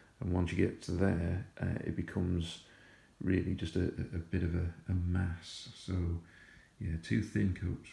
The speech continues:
rather than one big huge one. So we've started there with the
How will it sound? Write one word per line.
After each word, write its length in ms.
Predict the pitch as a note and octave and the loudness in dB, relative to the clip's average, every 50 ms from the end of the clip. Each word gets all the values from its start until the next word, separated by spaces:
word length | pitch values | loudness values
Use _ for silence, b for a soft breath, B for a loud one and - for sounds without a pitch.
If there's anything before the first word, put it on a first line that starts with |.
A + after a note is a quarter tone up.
| - | -4
rather 160 | G2 F2+ F2 E2+ E2+ - - | -2 0 0 0 -2 -4 -2
than 200 | E2 E2 E2+ E2+ | 0 2 2 2
one 440 | E2+ E2+ E2+ E2 E2 D#2+ E2 E2 - - | 2 2 2 2 0 0 -2 -4 -6 -4
big 220 | - F2+ F2 E2 - | -2 -2 -2 -2 -4
huge 380 | - - - - F2 E2 E2 - - | -8 -8 -6 -4 -2 -2 -4 -4 -6
one. 200 | D#2 - - - - - - - _ _ _ _ _ _ _ _ - - - - _ - - | -8 -8 -8 -10 -12 -18 -20 -20 _ _ _ _ _ _ _ _ -20 -20 -20 -20 _ -18 -10
So 80 | - F2+ | -6 -4
we've 120 | F2 E2+ E2+ | -4 -2 0
started 360 | - A2+ A2+ G#2 G2+ - F#2+ | 2 2 2 2 0 -2 -2
there 320 | F#2+ F#2 F2+ F2+ G2+ A2 G#2+ - - | 0 2 4 4 4 2 0 -4 -6
with 200 | - F#2 F2 E2 | -4 -4 -4 -2
the 160 | - F2 F2+ | -2 -2 -2